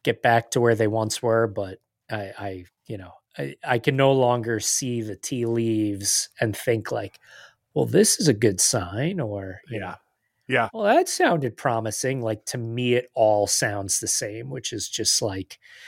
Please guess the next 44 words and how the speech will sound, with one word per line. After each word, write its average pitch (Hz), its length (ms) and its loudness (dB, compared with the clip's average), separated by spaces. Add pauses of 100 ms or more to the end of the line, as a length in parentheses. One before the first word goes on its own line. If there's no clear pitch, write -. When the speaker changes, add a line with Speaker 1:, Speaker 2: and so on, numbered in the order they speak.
(260)
Speaker 1:
they're, 107 120 2
Speaker 2:
Yeah. 104 160 -6 (180)
Speaker 1:
they're 101 160 4
just 92 300 -2
rolling 104 580 0
the 101 100 4
dice, 107 560 0 (520)
Speaker 2:
So 101 80 -10
you're - 60 -6
Speaker 1:
uh, - 20 -6
Speaker 2:
saying 156 260 2
Speaker 1:
season 104 280 -12
after - 240 -20
season, 117 500 -12
and 156 140 0
they 160 120 4
get, 156 200 -2
like, 143 160 0
one 135 340 -2
roll 127 320 0
of 107 120 -8
the 120 100 -6
dice 107 320 -6
per - 400 -6
season 107 720 -8
Speaker 2:
Exactly, 131 760 -4
yeah. 127 180 -2
Speaker 1:
and 113 120 -2
hope 110 580 -2
that 117 340 -2
it, 107 260 -8
that 113 140 -2
it's 101 160 -6
gonna 107 180 -10
go 101 200 -8
their 117 160 -12
way. - 280 -10 (300)
Speaker 2:
Yeah, 160 300 0
because 143 260 -4
the 139 80 -8
cost 156 320 2
cap, 117 240 -2
they 127 120 -4
can't 123 360 -4